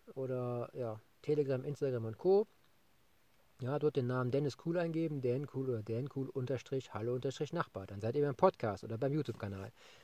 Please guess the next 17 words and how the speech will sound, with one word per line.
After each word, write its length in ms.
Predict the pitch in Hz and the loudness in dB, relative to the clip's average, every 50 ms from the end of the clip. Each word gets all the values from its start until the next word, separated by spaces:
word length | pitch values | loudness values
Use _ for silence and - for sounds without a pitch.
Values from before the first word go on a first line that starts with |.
| - - - | -16 -2 4
So, 100 | 113 113 | 8 8
jetzt 140 | 139 127 - | 8 8 8
haben 140 | 156 202 220 | 6 8 8
wir's. 240 | 226 247 226 - - - - - | 8 6 6 2 -4 -20 -20 -10
Jetzt 100 | - - | -4 -2
machen 140 | 160 160 | 0 0
wir 60 | 147 139 | 2 2
Feierabend. 680 | - 170 185 202 196 196 196 202 202 208 208 196 - - - - - - _ _ _ | 4 6 8 8 8 8 8 6 4 4 0 -4 -8 -14 -20 -20 -20 -20 _ _ _
Und 560 | - - 156 156 156 156 156 156 156 151 143 - - - | 2 6 8 10 10 10 8 8 6 2 -2 -6 -8 0
ja, 260 | - 175 143 120 104 - - _ _ _ _ _ _ _ _ - - | 2 2 2 2 0 -4 -12 _ _ _ _ _ _ _ _ -12 -8
jetzt 160 | 139 135 - | -8 -6 -4
geht's 160 | - 131 - | -6 -2 0
weiter 240 | 135 143 156 151 156 | 2 4 4 4 4
in 60 | 139 | 4
der 80 | 139 135 | 4 2
nächsten 320 | 139 151 160 - - - | 2 2 0 -2 -4 -6
Schicht. 420 | - - 160 165 - - - - | -4 -2 -2 -2 -4 -6 -12 -20